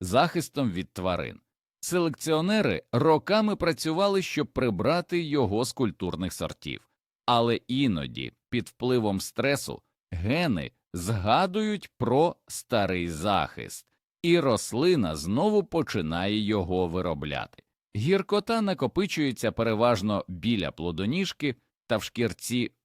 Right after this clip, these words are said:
Так що ж змушує наші огірки так сильно гірчити? Давайте почнемо з причини номер один. І це, без сумніву, головний винуватець. Водний стрес. Звучить серйозно, правда?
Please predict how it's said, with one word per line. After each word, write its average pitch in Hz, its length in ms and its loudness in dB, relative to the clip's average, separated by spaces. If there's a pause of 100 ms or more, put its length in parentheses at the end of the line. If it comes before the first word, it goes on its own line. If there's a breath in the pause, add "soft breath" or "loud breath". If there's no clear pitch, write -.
(680)
Так 214 300 2
що 226 340 2
ж 113 160 -2
змушує 170 640 2
наші 156 340 -2
огірки 143 460 0
так 139 220 0
сильно 135 280 -2
гірчити? 78 720 -4 (340 soft breath)
Давайте 95 480 -2
почнемо 110 480 -6
з 110 60 -6
причини 131 500 -2
номер 151 500 0
один. 151 480 2 (320)
І 143 200 0
це, 131 420 0
без 104 280 -4
сумніву, 117 720 0
головний 120 600 2
винуватець. 87 720 -6 (280)
Водний 185 480 2
стрес. 73 540 -6
Звучить 107 480 -6
серйозно, 80 520 -6
правда? 110 460 0